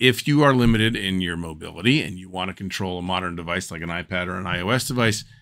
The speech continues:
like this i-, iPhone or Android has similar functionality, it works. Now in the guide on the Adafruit site, I go through exactly how the code works. Um, it's very straightforward Python code, as you can see here.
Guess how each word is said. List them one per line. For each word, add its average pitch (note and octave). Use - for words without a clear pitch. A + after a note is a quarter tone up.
like F2
this -
i-, D#3+
iPhone C3+
or D#3+
Android C3+
has A2+
similar B2
functionality, G2+
it G2
works. -
Now F3
in F3+
the D3+
guide D#3
on D3+
the C#3
Adafruit C#3+
site, C#3+
I A2
go A#2+
through B2
exactly A2
how G#2
the G2+
code B2
works. C#3+
Um, E2+
it's F2
very E2
straightforward E2+
Python A#2+
code, A#2+
as E2+
you G2
can F2
see F#2+
here. D#3+